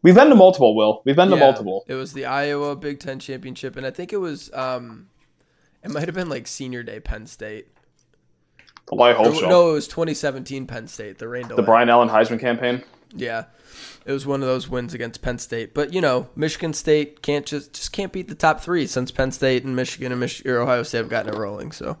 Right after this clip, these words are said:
Speaker 1: Yeah. Well, my
Speaker 2: Just
Speaker 1: goal is
Speaker 2: can't
Speaker 1: to
Speaker 2: do
Speaker 1: stay
Speaker 2: it.
Speaker 1: up tonight until two A M to see the, uh, Buffalo Wild Wings replay. So if I can make it
Speaker 2: Oh,
Speaker 1: to
Speaker 2: that's
Speaker 1: that.
Speaker 2: gonna be a good one.
Speaker 1: Oh, it's great. Le'Veon Bell leading passer for, like,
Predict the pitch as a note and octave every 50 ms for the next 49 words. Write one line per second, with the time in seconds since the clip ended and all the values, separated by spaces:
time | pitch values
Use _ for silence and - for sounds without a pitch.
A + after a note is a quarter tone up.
0 | - - F#2+ G2+ F2 F2 F2 - - - - - - - - - - - - F3
1 | F3+ E3+ F#3+ G#3 G#3+ A3 G3+ F#3+ C#3+ B2 D3+ D3+ D3 D3+ D#3 D#3 D3 C#3+ C3+ C#3+
2 | C3 - - C3 B2 A#2+ A#2 A#2 A2 G#2 G#2+ - - - A#2 A2+ A2 G#2 G#2 G2+
3 | G2+ G2 G2 G2 G2 G2+ G#2 G2 - G2 F#2+ F#2+ F#2+ F#2+ F#2+ F#2+ F#2 F#2 F#2 -
4 | F2+ F2 - F2+ F#2 F#2+ - - - - F2+ G2 F#2+ - - A2 A#2 A2+ G#2+ -
5 | A#2+ A#2 - A#2 A2 G#2 A2 A2+ A2 A2 A2+ A#2 - - D3 D3 D3+ D3+ D3 -
6 | C3 C3+ C3+ C3+ G3 - - - _ _ _ - - - - - - - G#2 G2+
7 | G#2 - - - - - B2+ B2+ C3 C#3 B2+ B2+ C3+ C#3+ C#3 C3 C#3 C#3 A#2+ -
8 | - C#3 C#3+ C#3+ - B2 G#2+ - A#2 G#2 G#2 G#2 G2+ G2 - -